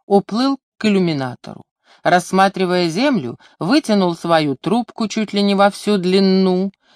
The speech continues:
Доктор Кросс быстро справился с луковым супом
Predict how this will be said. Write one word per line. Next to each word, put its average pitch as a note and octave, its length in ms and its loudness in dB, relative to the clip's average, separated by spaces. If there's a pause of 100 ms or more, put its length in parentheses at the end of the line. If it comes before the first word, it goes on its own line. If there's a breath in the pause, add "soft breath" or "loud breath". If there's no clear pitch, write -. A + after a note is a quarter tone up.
Доктор A3 480 0
Кросс D4+ 420 -4
быстро F#3 440 -4
справился G#3 720 0 (120 loud breath)
с - 160 -10
луковым D#3+ 560 2
супом C#4 560 0